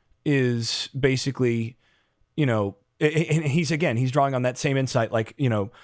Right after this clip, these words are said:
oh, you know, uh, uh, tomatoes grown in your own garden are so much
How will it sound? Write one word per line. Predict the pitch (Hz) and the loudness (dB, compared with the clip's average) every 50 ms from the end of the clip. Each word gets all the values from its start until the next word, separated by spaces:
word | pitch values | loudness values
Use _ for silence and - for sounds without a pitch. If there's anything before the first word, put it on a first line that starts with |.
| - _ _ _ | -20 _ _ _
oh, | 147 147 151 143 135 127 120 113 107 | 2 4 4 4 2 0 0 -2 -2
you | 110 113 | -2 0
know, | 113 110 110 110 101 80 | 0 0 0 0 -2 -2
uh, | 117 123 113 110 107 107 107 - | 0 2 2 2 2 0 -2 0
uh, | 127 123 123 | 0 0 0
tomatoes | - - 139 143 160 175 175 165 165 143 123 120 | 0 0 0 2 2 2 2 2 2 0 0 -2
grown | 117 120 131 143 147 139 | 0 0 2 2 2 2
in | 131 120 | 0 0
your | 117 120 117 | 0 0 0
own | 143 143 143 143 131 | 2 2 2 2 2
garden | 117 120 117 117 117 107 98 92 | 2 2 2 2 2 0 -4 -6
are | 87 - 110 110 | -4 -2 -2 -2
so | - - - - - - - 165 165 165 | 0 -2 -2 -2 -2 0 2 2 2 2
much | 147 131 123 110 - - - - - - - - | 2 0 0 -2 -2 -4 -4 -4 -4 -4 -8 -12